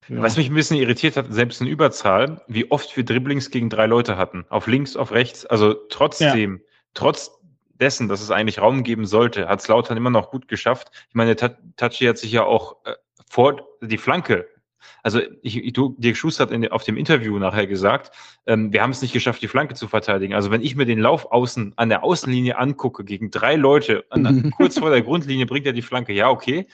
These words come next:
Speaker 2: die Flanke darf nicht, die darf nicht durchkommen, verstehe ich. Aber es ist jetzt nicht so, dass die da nur lustlos nebenher getrabt sind. Also, dass er sich da durchgesetzt hat, ist schon nicht so einfach gewesen.
Speaker 1: Ja, stimmt. Und Justwan verwertet den halt auch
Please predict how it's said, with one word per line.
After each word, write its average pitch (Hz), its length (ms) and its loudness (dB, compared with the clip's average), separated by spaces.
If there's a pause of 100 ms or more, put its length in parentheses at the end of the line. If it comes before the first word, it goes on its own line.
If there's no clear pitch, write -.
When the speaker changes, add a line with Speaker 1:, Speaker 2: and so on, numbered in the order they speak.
(260)
Speaker 2:
die 117 120 -6
Flanke 131 280 0
darf 117 180 0
nicht, 117 220 -4 (100)
die 117 100 -6
darf 127 260 0
nicht 104 180 -6
durchkommen, 143 360 -2
verstehe 131 340 -6
ich. 151 160 -8 (640)
Aber 107 180 4
es 107 80 0
ist 117 80 -4
jetzt 127 180 2
nicht 147 140 -4
so, 131 100 -2
dass 120 180 0
die 120 120 -4
da 110 120 6
nur 107 220 0
lustlos 127 400 -4
nebenher 117 300 0
getrabt - 440 -4
sind. 95 200 -8
Also, 101 220 -2
dass 107 200 0
er 110 80 0
sich 101 180 -4
da 110 140 4
durchgesetzt 123 580 -2
hat, 117 120 -2
ist 120 100 -6
schon 120 1080 -4 (840)
nicht 127 240 -4
so 131 120 2
einfach 120 340 0
gewesen. 87 400 -10 (440)
Speaker 1:
Ja, 123 220 0 (880)
stimmt. 117 360 -4
Und 113 300 -2
Justwan 123 560 4 (340)
verwertet 120 540 2
den 123 160 4
halt 120 160 4
auch 120 200 -6